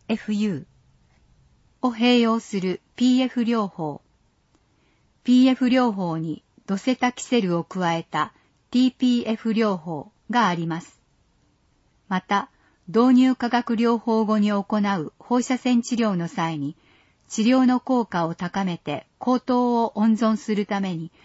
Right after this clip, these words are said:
分子標的薬を併用することがあります。四の四の二、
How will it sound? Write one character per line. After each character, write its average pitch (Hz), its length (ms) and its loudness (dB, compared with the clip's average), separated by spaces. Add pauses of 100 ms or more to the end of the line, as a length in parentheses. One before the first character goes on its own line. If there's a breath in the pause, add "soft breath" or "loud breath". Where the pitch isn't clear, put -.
(240 soft breath)
分 247 220 4
子 247 180 -4
標 247 200 0
的 240 300 -2
薬 196 320 -2
を 165 80 -6
併 214 280 0
用 214 180 0
す - 160 -8
る 208 100 -2
こ 202 140 -4
と 208 120 -4
が 180 120 0
あ 160 80 0
り 160 100 -6
ま 156 140 -8
す。 - 200 -20 (2000)
四 247 340 2
の 180 140 0
四 196 320 0
の 165 140 -6
二、 175 240 -6